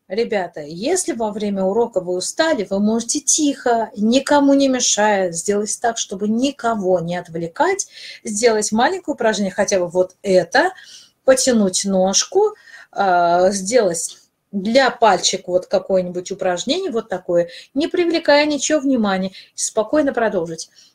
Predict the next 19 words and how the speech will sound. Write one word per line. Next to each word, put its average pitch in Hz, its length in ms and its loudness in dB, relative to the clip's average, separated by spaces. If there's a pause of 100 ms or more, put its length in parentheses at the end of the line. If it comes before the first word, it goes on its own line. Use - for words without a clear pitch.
(100)
Да, 202 300 4
первое 254 440 4
время 262 520 2
они 254 240 2
будут 262 340 0
друг 262 200 -2
на 254 120 4
дружку 233 400 -2
посматривать. 202 1000 0 (960)
Но 214 300 2
у 214 60 4
нас 208 280 0
есть 196 160 -6
другое 202 420 0
упражнение, 202 800 0 (1900)
а, 170 540 0
как 247 340 2
научить 185 420 -2
детей 294 600 -2